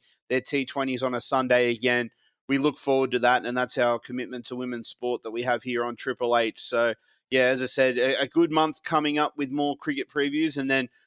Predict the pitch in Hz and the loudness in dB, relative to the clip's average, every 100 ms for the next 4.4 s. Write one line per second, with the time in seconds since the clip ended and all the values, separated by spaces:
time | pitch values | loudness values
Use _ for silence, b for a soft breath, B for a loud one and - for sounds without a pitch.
0 | _ - 156 160 160 156 147 147 147 139 | _ 4 6 6 6 4 2 4 6 6
1 | 135 139 127 139 135 - 135 123 117 127 | 4 0 2 4 2 -4 -4 -2 0 0
2 | 123 123 110 131 - 139 135 127 127 127 | 0 -4 -6 -8 0 0 2 2 4 2
3 | 127 127 120 117 131 131 127 123 131 120 | 2 -2 -4 -6 -4 -2 -4 -4 -6 -4
4 | 135 127 123 123 | -2 -2 -2 -2